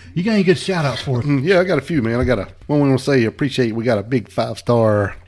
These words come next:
Speaker 2: review from our buddy, uh, Bizarre Nate.
Speaker 1: Bizarre Nate.
Speaker 2: Yeah, man. He just said, uh, really cool. It was addictive, and, uh, basically he couldn't recommend us enough.
Speaker 1: Oh, man.
Speaker 2: Plus he bought a T-shirt.
Speaker 1: Hey.
Speaker 2: Man, we love you, Nate. Appreciate you,
Speaker 1: You
Speaker 2: brother.
Speaker 1: get a big shout-out for my
Speaker 2: Yeah,
Speaker 1: T-shirt.
Speaker 2: it, that's right.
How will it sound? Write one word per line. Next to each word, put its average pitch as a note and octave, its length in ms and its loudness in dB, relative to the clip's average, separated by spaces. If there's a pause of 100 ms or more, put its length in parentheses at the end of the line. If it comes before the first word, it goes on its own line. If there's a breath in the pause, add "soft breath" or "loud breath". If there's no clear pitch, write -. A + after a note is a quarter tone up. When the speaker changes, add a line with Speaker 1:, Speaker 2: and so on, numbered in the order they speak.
(120)
Speaker 2:
review A#2 540 -2 (340 loud breath)
from A#2+ 200 -4
our A2 100 -2
buddy, A2+ 380 2
uh, G2+ 260 -4 (140)
Bizarre G#2+ 440 0
Nate. B2 400 0
Speaker 1:
Bizarre C#3+ 360 -4
Nate. F3 360 -2
Speaker 2:
Yeah, A2+ 180 -6
man. B2+ 240 -4
He A#3 180 -4
just A2+ 200 -6
said, A2+ 240 -2
uh, G#2+ 200 -2
really A#2+ 180 0
cool. D#3+ 300 2
It C4+ 40 0
was G3 140 -4
addictive, D3 500 -2
and, G2+ 200 -2
uh, G#2 380 -4
basically C3 380 -2
he B2 100 -2
couldn't A2+ 280 -4
recommend C#3+ 400 -4
us D3 100 -8
enough. C#3+ 420 -6 (280)
Speaker 1:
Oh, - 40 -12
man. A2+ 420 -6
Speaker 2:
Plus G#3 160 -4
he C3 60 -2
bought A#2 140 4
a - 40 -8
T-shirt. - 360 -2 (460 soft breath)
Speaker 1:
Hey. F#2+ 340 -16
Speaker 2:
Man, A#2+ 160 2
we D3 120 2
love C#3 180 4
you, B2+ 80 4
Nate. B2 220 0
Appreciate C#3 420 0
you, C3 60 -2
Speaker 1:
You - 60 4
Speaker 2:
brother. D#3 120 4
Speaker 1:
get C3+ 100 6
a A#2 40 0
big C3 180 6
shout-out A2 380 -6
for G#2+ 60 -10
my G#2+ 180 -6
Speaker 2:
Yeah, G2+ 40 -8
Speaker 1:
T-shirt. G#2+ 400 -6
Speaker 2:
it, - 60 -14
that's A2+ 240 -2
right. A2 180 -6